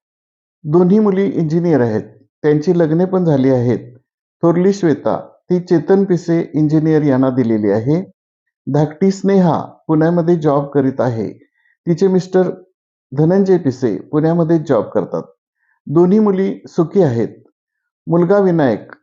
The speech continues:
उर्फ संकेत सध्या पुण्यामध्ये इंजिनिअरिंगला आहे. आमच्या कुटुंबामध्ये वकील आहेत, इंजिनियर्स आहेत, पोलीस विभागात, शिक्षण विभागात, बँकिंग क्षेत्रात कार्य करणारे अधिकारी आहेत.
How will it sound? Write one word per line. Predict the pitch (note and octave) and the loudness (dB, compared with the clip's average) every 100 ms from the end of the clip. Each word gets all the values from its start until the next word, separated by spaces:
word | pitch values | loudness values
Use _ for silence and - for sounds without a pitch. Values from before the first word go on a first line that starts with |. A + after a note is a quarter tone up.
| - | -4
उर्फ | E3+ E3+ F#3+ | -2 0 -2
संकेत | F#3 D#3 D3 C3+ - - - | -2 -4 -2 -4 -4 -12 -4
सध्या | D#3+ E3 F3 | -2 0 0
पुण्यामध्ये | E3+ D#3+ D#3+ D3+ E3 - | 0 0 0 0 0 0
इंजिनिअरिंगला | D3 C#3+ C#3+ D3+ C#3 C#3 C3+ | -2 0 2 2 2 2 2
आहे. | A#2+ A#2 A2 - - _ _ _ _ _ _ _ _ _ _ _ _ _ | 0 -2 -6 -8 -12 _ _ _ _ _ _ _ _ _ _ _ _ _
आमच्या | D3+ D3+ G3 | 0 2 2
कुटुंबामध्ये | G3+ G3 G#3 G3 F#3 F3+ F#3+ | 2 2 2 2 0 2 2
वकील | F3 D3 G3+ F3+ | 2 0 2 2
आहेत, | D3 C#3+ C#3+ _ - | 4 2 0 _ -4
इंजिनियर्स | C#3+ D3+ D#3+ F3+ F3+ D#3+ | -2 0 0 0 0 0
आहेत, | C#3+ C#3 C#3 _ _ | 2 0 -2 _ _
पोलीस | D#3 D#3 F3 E3 | 0 2 2 0
विभागात, | D#3 D#3 D#3 D#3 D#3 _ _ _ _ _ _ - | 0 2 2 0 -2 _ _ _ _ _ _ -6
शिक्षण | D3 - F#3 | -4 0 2
विभागात, | F3 D3 D3 C#3 C#3 - - _ _ _ | 2 2 2 2 0 -4 -18 _ _ _
बँकिंग | A2+ C#3 C#3+ C#3+ F#3+ | -4 2 2 2 0
क्षेत्रात | F#3 E3 C#3+ C#3+ C#3+ - | 0 -2 0 0 -2 -2
कार्य | D3 D3 | 0 0
करणारे | D3 C3+ C#3 C#3 | 0 -2 0 0
अधिकारी | - D3 F3+ F#3 D3 | -2 -2 0 0 2
आहेत. | C3+ C3 A#2+ - | 2 2 0 -4